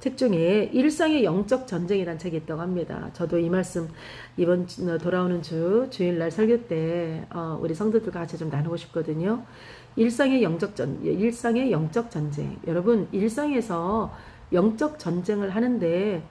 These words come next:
영적 전쟁에 마귀가 가장 노리는 것이 무엇이냐? 마귀는요, 바로 우리의 생각이라고 합니다. 예. 마귀가 주는 영적 전쟁의 핵심은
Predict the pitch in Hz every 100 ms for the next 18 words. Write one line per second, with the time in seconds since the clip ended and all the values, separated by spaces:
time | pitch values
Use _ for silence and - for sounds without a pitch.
0 | - - - - 190 208 240 277 269 185
1 | 175 185 190 175 185 214 170 - - -
2 | - - 160 202 277 185 160 180 208 156
3 | - - - - 262 311 247 185 233 240
4 | 196 185 - 160 180 175 156 156 175 185
5 | 156 - - - - 156 180 185 190 180
6 | 160 156 160 156 202 202 180 151 156 156
7 | 165 - - 180 180 - - 190 170 165
8 | - - - - - - - 202 277 330
9 | 320 254 254 180 180 247 240 175 180 190
10 | 208 233 233 226 294 202